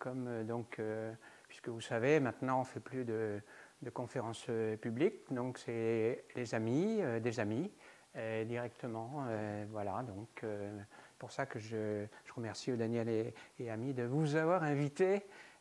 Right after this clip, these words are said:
euh, ici à, à, à écouter ce que je peux vous dire. J'espère que ça sera intéressant. Euh, ça va parler du réseau énergétique des lieux sacrés.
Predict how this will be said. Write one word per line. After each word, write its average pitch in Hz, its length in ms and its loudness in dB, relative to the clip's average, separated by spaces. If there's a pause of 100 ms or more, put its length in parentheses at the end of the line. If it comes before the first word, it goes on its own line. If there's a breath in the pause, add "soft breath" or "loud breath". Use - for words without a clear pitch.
euh, 117 600 2 (140)
ici 143 480 -4
à, 104 420 -4 (480 loud breath)
à, 110 300 -4 (100)
à 127 100 2
écouter 156 500 4
ce - 100 -4
que - 140 0
je - 100 -10
peux 139 380 8 (340 loud breath)
vous 135 220 2
dire. 160 220 10
J'espère 170 420 2
que 143 100 -2
ça 143 160 -2
sera - 160 0
intéressant. 139 720 2 (640 loud breath)
Euh, 135 680 2 (2250 loud breath)
ça 208 160 4
va 226 140 12
parler 220 380 8
du 202 160 4
réseau 214 500 4
énergétique 185 680 2
des 170 140 4
lieux 160 200 2
sacrés. 135 520 -4